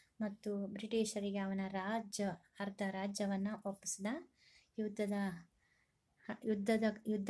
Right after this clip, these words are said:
ಖರ್ಚಾದ ಹಣ ಅಂತ ತನ್ನ ಇಬ್ರು ಮಕ್ಕಳನ್ನ ಒತ್ತೆಯಾಗೂ ಇಡ್ಬೇಕಾಗತ್ತೆ. ಅಂಥ ತುಂಬಾ ನೋವಿನ ಸಂಗತಿ ಇದು. ಯುದ್ಧದ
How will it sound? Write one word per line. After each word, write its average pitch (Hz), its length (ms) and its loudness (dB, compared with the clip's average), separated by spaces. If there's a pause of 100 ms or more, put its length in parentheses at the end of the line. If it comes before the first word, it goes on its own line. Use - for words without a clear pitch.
ಖರ್ಚಾದ 208 480 0
ಹಣ 196 220 2
ಅಂತ 202 460 0
ತನ್ನ 196 300 0 (140)
ಇಬ್ರು 196 260 0
ಮಕ್ಕಳನ್ನ 196 540 2 (600)
ಒತ್ತೆಯಾಗೂ 185 760 -6
ಇಡ್ಬೇಕಾಗತ್ತೆ. 170 880 -4
ಅಂಥ 196 260 -6 (1400)
ತುಂಬಾ 254 680 4
ನೋವಿನ 208 420 2
ಸಂಗತಿ 180 440 -4
ಇದು. - 420 -8 (1800)
ಯುದ್ಧದ 302 280 4